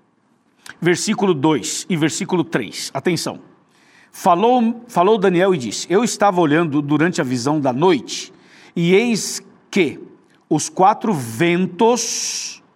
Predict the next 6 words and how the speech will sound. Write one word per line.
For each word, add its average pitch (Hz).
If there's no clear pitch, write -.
opa, 220
"os -
quatro 175
ventos 156
do 147
céu 151